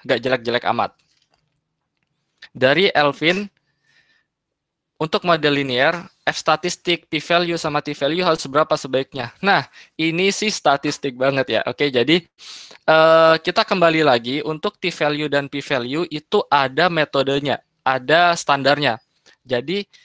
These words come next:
tergantung kita mau, oke, bagi yang mungkin belum tahu P value, ini P value adalah s-, eh, s-, bisa kita bilang confidence interval.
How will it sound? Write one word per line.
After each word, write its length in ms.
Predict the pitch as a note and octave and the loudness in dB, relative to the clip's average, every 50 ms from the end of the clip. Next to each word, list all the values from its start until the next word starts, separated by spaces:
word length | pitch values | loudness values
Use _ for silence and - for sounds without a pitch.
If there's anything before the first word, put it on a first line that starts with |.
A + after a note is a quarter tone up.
| _ _ _ _ _ _ | _ _ _ _ _ _
tergantung 400 | - D#3+ D3 C#3+ D3+ D#3+ - A3 | -4 -2 0 0 -2 0 0 -2
kita 320 | G#3+ F#3+ F#3 - - G3 G3 | -2 -2 -2 0 2 2 4
mau, 640 | F#3 F3+ E3+ E3 E3 D#3+ D#3+ D#3+ D#3+ D#3+ D#3 D#3 E3 - | 4 4 4 4 4 4 2 0 -2 -2 -4 -4 -6 -6
oke, 180 | - D#3+ - C3+ B2 | -8 -6 -4 -4 -2
bagi 240 | B2+ C3 C3+ D#3+ F3+ | -2 -2 -2 -2 -4
yang 80 | F3+ | -4
mungkin 400 | F3 E3 D#3 D#3 D3+ D#3+ D#3 D3 | -4 -6 -6 -8 -6 -6 -6 -6
belum 160 | C#3 D3 D3 C#3+ | -4 -6 -4 -2
tahu 240 | - C3+ C#3 C#3 | 0 0 0 0
P 80 | - C#3+ | -2 -6
value, 400 | - - C#3+ B2 B2 C3+ D#3 F3 | -4 -2 -2 0 0 0 -2 -2
ini 560 | E3 - C#3 C#3 D3+ D#3+ E3+ E3+ E3+ E3 _ _ _ | -2 -4 -6 -6 -4 -4 -4 -4 -6 -8 _ _ _
P 160 | - D#3 C#3+ | -8 -8 -6
value 400 | - - C3+ C3 C#3+ D#3+ E3+ - | -2 -2 0 0 2 0 2 2
adalah 560 | C#3+ C#3 B2+ B2+ B2+ B2+ B2+ B2+ C3 C3 C3 C3 _ _ _ _ _ _ _ _ _ _ _ - _ _ _ _ _ _ _ _ _ _ _ _ _ _ _ _ _ _ _ _ _ _ _ _ | 2 2 2 2 2 4 4 4 2 0 0 -4 _ _ _ _ _ _ _ _ _ _ _ -20 _ _ _ _ _ _ _ _ _ _ _ _ _ _ _ _ _ _ _ _ _ _ _ _
s-, 320 | - - - - - - - _ _ _ - | -18 -14 -14 -14 -14 -16 -18 _ _ _ 0
eh, 320 | C#3 C3+ C#3 C3+ C3 C3+ C#3 | 2 2 2 4 2 2 0
s-, 240 | C#3 - - - - _ _ C#3+ | 0 -4 -10 -12 -14 _ _ -12
bisa 240 | C3+ - - D3 | -6 -4 -4 -2
kita 160 | - D#3 - D3+ | -2 -2 -2 -2
bilang 320 | C#3 C#3 C#3+ D3 D3+ D3+ | -2 0 0 0 0 0
confidence 480 | - D3 C#3+ - D3 C3 C3+ C#3 C3+ - | 0 -2 -2 -2 -2 0 0 0 -2 -4
interval. 720 | - D3 C#3 C3+ B2+ B2+ - - A#2 A#2+ C3+ D3+ F3 - | -8 -6 -4 -4 -4 -4 0 2 4 4 4 4 0 -4